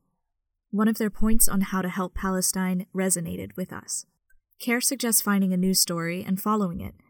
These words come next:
engaging with it, since news outlets do pay attention to what their audience is saying.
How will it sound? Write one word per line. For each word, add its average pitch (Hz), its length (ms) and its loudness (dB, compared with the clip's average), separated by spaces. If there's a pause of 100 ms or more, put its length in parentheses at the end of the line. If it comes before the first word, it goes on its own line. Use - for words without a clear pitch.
(100)
engaging 190 500 -2
with 175 160 -12
it, - 140 -14 (160)
since 196 320 2
news 240 320 2
outlets 185 420 -4
do 214 220 -4
pay 233 200 -2
attention 180 480 -2
to 190 120 -6
what 185 240 -6
their 202 180 -8
audience 165 400 -6
is - 80 4
saying. 180 380 0